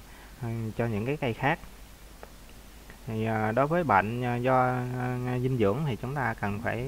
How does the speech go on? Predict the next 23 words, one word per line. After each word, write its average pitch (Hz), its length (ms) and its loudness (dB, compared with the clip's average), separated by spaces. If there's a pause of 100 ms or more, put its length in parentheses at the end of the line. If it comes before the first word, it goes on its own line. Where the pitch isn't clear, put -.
(100)
à, 120 220 -4
bổ 110 200 -2
sung 123 340 -2
về 107 220 -4
dinh 117 100 -4
dưỡng. 104 200 0 (2000)
Thì 110 80 -2
đối 143 160 4
với 180 140 2
sâu 175 160 0
bệnh 113 260 2
trên 135 140 -2
cà 107 300 6
thì 107 120 0
có 165 380 0
rất 180 200 -2
nhiều 131 200 2
cái 131 100 -4
vấn 147 140 -2
đề 107 240 0
để 101 140 0
chia 147 140 -2
sẻ. 110 360 0